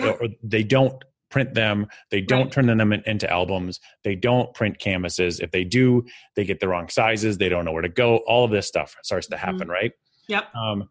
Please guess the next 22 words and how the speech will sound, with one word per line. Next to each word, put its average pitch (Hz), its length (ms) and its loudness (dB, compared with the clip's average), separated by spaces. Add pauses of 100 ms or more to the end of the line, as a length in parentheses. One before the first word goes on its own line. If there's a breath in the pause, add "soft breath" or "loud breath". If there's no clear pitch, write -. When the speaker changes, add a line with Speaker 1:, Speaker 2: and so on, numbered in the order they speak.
(280)
Speaker 2:
so 156 160 2
the 143 100 4
trade-off, 165 760 2
I 120 60 -6
think 156 300 -2
that 123 300 2 (360)
could 175 400 2
you, 143 320 4
if 120 80 -4
we're 180 100 6
just 160 160 2
talking, 131 320 2
like, 98 240 -2 (460)
business 113 380 2
model, 78 400 -10 (120)
Speaker 1:
Mm-hmm. 262 280 -2 (420)
Speaker 2:
so 113 380 2
you 151 180 4
could 175 560 2
just 131 420 2
charge, 107 800 0 (1400)
like, 113 260 -2